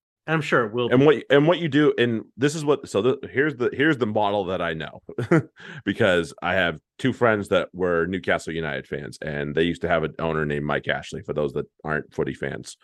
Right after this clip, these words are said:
Speaker 2: some of you probably already know this. He was
Speaker 1: I know.
Speaker 2: the biggest, biggest dickhead possible as far as owners go.
Speaker 1: Mm-hmm.
Speaker 2: Um, and what fans did were they bought the tickets, they bought no merch, and they bought no concessions. That's it.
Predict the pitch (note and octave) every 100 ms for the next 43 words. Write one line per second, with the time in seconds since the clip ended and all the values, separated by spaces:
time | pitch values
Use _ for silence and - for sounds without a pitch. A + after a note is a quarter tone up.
0 | - _ _ _ _ - G2+ F2 E2+ D#2+
1 | D2+ D2 C#2+ C#2 A1 - - _ _ _
2 | _ _ _ _ - C#3 C#3+ D3 B2+ A#2
3 | A2 G2+ G2 - G2 D#2+ A#2 G#2 F#2 D#2
4 | _ _ _ B2+ C#3+ D3+ D3 - B2 G2+
5 | G2+ - E2+ - - C#2+ D2+ - G2 G2
6 | F#2 F2 E2 D2 C#2 - - - _ _
7 | - G#2 F#2+ E2+ E2 D#2 - _ _ -
8 | F#2+ F#2 A2 G#2+ G2 A2 A2+ D3+ D3+ G2+
9 | G2+ G2+ G2 G2 F#2+ - _ - G2+ G2
10 | F2+ - G#2+ C3+ D#3+ - E3 G#3 - F2
11 | D2+ F#2+ C#2+ F2+ C3 C3 C3 - - -
12 | _ G2+ G2 E2+ G2 F2 G2 G#2+ G#2 G#2
13 | F#2+ - C2+ - - _ _ - F#2 F2+
14 | -